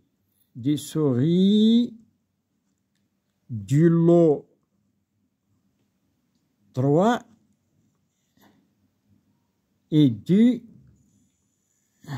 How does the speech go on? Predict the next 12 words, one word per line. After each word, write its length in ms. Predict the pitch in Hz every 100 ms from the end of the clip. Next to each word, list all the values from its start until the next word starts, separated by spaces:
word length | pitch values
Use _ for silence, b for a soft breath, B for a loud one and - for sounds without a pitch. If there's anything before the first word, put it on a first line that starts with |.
| B B B B _ _ _ _ -
est 100 | 143
due 260 | 123 226 -
au 120 | 226
vaccin, 480 | 214 175 170 - 101 - _ _ _ _ _ _ _ _ _ _ _ _ _ _ _ _ _ _ _ -
au 160 | 143
va-, 340 | 107 143 165 - _ _ -
aux 400 | 185 156 147 131
vaccinations 880 | 165 208 - 180 147 - 123 139 -
ou 80 | 143
bien 280 | 123 208 277
au 120 | 277 185
vaccin 680 | 131 117 - 135 156 247